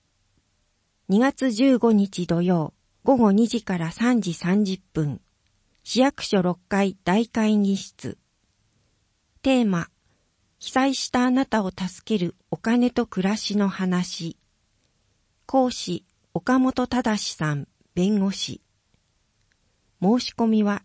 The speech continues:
二月七日まで。手話通訳、要約筆記があります。詳しくは、危機管理課、二零の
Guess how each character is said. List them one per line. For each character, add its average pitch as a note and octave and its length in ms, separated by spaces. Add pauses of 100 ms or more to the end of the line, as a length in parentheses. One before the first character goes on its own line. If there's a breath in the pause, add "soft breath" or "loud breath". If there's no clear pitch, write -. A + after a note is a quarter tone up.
二 E3+ 140
月 A#3 280
七 G#3+ 280
日 A3 160
ま G3+ 180
で。 D3 160 (1300)
手 G#3+ 120
話 B3+ 140
通 - 240 (140)
訳、 E3 360 (100)
要 A3 240
約 B3+ 300
筆 A#3 180 (100)
記 F3 140
が E3 160
あ D#3 60
り D3 120
ま C#3+ 200
す。 - 240 (1300)
詳 A#3 200
し - 160
く F#3 160
は、 D#3+ 220 (260)
危 - 100
機 B3 180
管 A3+ 320
理 G3+ 140
課、 F3+ 300 (680)
二 B3+ 320
零 B3 300
の E3 260